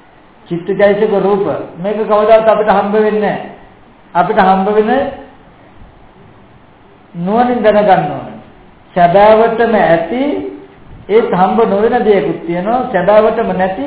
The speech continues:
හම්බ වෙන දේකුත් තියෙනවා. සැබෑවටම ඇත්-, ඒකට මම උපමාවක් කියන්නම්. දැන් අපි මේ උපාසකම්මලට දෙනවා මෙහෙම පාන් පිටි,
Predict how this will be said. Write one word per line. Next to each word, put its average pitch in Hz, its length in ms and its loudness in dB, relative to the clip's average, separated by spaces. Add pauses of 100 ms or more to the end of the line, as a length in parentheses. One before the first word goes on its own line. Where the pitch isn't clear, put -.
හම්බ 208 240 -6
වෙන 233 240 -2
දේකුත් 226 320 -2
තියෙනවා. 156 400 -8 (1700)
සැබෑවටම 220 720 2 (840)
ඇත්-, 185 280 -2 (480)
ඒකට 202 240 -4
මම 226 120 0
උපමාවක් 233 540 2
කියන්නම්. 240 400 -2 (3000)
දැන් 156 240 -6
අපි 156 200 -4
මේ 160 240 -4
උපාසකම්මලට 156 840 -4
දෙනවා 160 340 -2 (680)
මෙහෙම 135 440 -14 (1000)
පාන් 185 320 2
පිටි, 202 380 -2